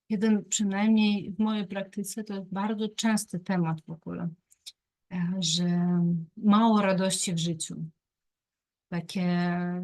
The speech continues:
że nic albo mało rzeczy mnie cieszy, takie zmęczenie, już na granicy wypalenia.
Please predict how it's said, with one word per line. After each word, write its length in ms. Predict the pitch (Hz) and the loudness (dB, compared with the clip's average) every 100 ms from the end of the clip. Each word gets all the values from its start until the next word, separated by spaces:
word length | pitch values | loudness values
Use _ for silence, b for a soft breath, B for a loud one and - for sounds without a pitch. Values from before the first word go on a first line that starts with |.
| 185 | -6
że 180 | 170 170 170 175 175 175 - - | -6 -4 -4 -4 -4 -6 -8 -2
nic 640 | 220 208 226 220 214 208 | 2 4 6 4 2 0
albo 320 | - 190 165 | -6 -4 0
mało 400 | 175 190 190 190 | 2 2 0 0
rzeczy 400 | 170 180 175 - | -2 -2 -4 -4
mnie 300 | 165 160 160 | -4 -2 -4
cieszy, 920 | 160 226 214 208 - 190 180 180 175 180 - _ _ _ _ | -4 -2 0 0 -2 -2 -4 -2 -2 -4 -8 _ _ _ _
takie 220 | - - 156 | -20 -14 -6
zmęczenie, 1000 | 170 175 165 208 208 208 202 202 196 190 | -2 -2 0 0 2 2 2 0 -2 -4
już 180 | 175 160 | -6 -6
na 80 | 180 | -8
granicy 540 | 170 170 175 180 - | -6 -4 -4 -6 -10
wypalenia. 1000 | 170 170 175 175 190 208 208 202 202 196 | -10 -8 -6 -4 0 2 2 2 0 -2